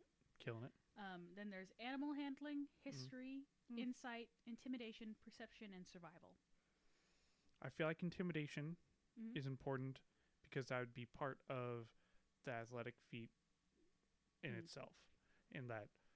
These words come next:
Speaker 1: sometimes it is just psyching out your opponents.
Speaker 2: <laughs> Fair, yeah.
Speaker 1: And, like, I just imagine that being, like, if we are going, like, like, Colosseum style athlete.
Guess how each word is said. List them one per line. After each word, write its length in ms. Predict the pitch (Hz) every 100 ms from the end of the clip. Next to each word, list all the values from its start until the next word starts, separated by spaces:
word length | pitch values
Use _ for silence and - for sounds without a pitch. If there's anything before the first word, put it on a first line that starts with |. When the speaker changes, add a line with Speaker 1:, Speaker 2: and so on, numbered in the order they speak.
| - -
Speaker 1:
sometimes 540 | - 139 127 127 120
it 80 | 120
is 160 | 120 117
just 360 | 123 110 -
psyching 340 | 131 110 123 117
out 320 | 107 101 - - - _ -
your 180 | 131 113
opponents. 580 | - - - - - - - -
Speaker 2:
<laughs> 520 | 262 - 240 254 -
Fair, 180 | 151 143 -
yeah. 160 | - 160 - _ - _ -
Speaker 1:
And, 200 | 147 120
like, 200 | 113 - -
I 80 | 123
just 200 | 123 127
imagine 320 | 117 113 -
that 160 | 202 -
being, 240 | 113 107 - -
like, 140 | 151 160
if 120 | 175
we 140 | 208
are 180 | 156 139
going, 280 | 139 131 127
like, 280 | 117 110 - _ - - - _ - _ _ - - _ _ - _ _ - _ _
like, 140 | 135 113
Colosseum 560 | - 143 131 - 127 123
style 580 | - 127 120 117 117 113 - _ _ _ _ _ - _ _ -
athlete. 480 | 139 127 - 135